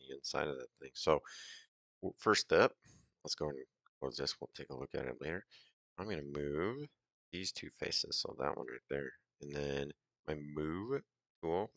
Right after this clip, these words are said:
move face. I'll zoom in so we can see these buttons a little better. So we got a move face button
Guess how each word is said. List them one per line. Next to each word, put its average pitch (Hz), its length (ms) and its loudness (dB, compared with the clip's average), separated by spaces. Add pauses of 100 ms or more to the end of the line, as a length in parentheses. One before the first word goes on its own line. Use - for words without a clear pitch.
move 82 180 -2
face. 82 540 0 (340)
I'll 69 240 -8
zoom 67 360 -6
in 67 180 -4
so - 80 -12
we 69 60 -6
can 64 100 -10
see - 160 -6
these 65 200 -10
buttons - 220 -8
a 131 60 -6
little 135 160 -4
better. 156 240 -10 (880)
So - 140 -2
we 80 80 2
got 82 140 6
a 73 240 6 (140)
move 87 220 0
face 82 340 6
button 87 300 2